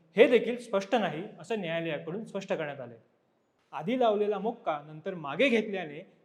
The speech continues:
या अंतर्गत सगळे जबाब निरर्थक असल्याचं न्यायालयाने सांगितलं. केवळ संशयाच्या आधारावर आरोपींना दोषी ठरवू शकत नाही,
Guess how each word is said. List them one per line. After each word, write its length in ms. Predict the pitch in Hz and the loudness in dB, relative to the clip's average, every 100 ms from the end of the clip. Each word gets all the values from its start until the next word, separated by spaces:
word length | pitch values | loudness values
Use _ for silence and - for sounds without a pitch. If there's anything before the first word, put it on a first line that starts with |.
| - | 2
या 160 | 190 | 6
अंतर्गत 460 | 262 220 202 165 196 | 6 4 0 0 -2
सगळे 380 | 196 160 160 233 | -4 -2 4 4
जबाब 300 | 190 160 190 - 135 151 | 4 2 0 -4 -16 -12
निरर्थक 540 | 160 160 240 262 - | -10 0 2 2 -2
असल्याचं 520 | 180 - 165 139 214 247 - | -12 -6 -6 -6 -8 -12 -16
न्यायालयाने 500 | 147 151 143 135 165 | -10 -8 -6 -8 -8
सांगितलं. 480 | 240 175 143 135 120 - _ _ _ _ _ _ | -2 -2 -4 -14 -18 -20 _ _ _ _ _ _
केवळ 240 | 151 165 190 | -4 -2 -2
संशयाच्या 680 | - 151 147 220 214 - 196 | -6 -14 -6 -4 -4 -4 -8
आधारावर 600 | 139 147 214 185 160 196 - - - | -6 2 4 4 2 -2 -8 -16 0
आरोपींना 580 | 180 285 240 180 170 202 | 6 6 6 -2 -4 -6
दोषी 300 | 151 151 240 | -8 -8 -4
ठरवू 280 | 185 180 | -2 -2
शकत 380 | 196 160 262 269 | -6 -2 0 0
नाही, 260 | 202 156 | -2 -6